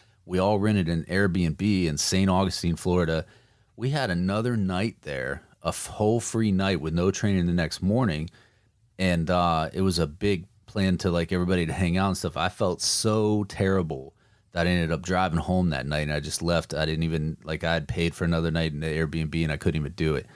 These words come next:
And my point is, is that, you know, what I found out that day is if I wake up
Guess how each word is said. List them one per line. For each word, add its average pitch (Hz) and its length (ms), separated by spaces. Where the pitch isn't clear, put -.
And 90 360
my 90 140
point 147 280
is, 104 120
is 90 140
that, 90 340
you 98 120
know, 87 320
what 95 300
I 92 60
found 131 280
out 113 160
that 85 200
day 90 180
is 82 120
if - 120
I 95 100
wake 123 380
up 90 260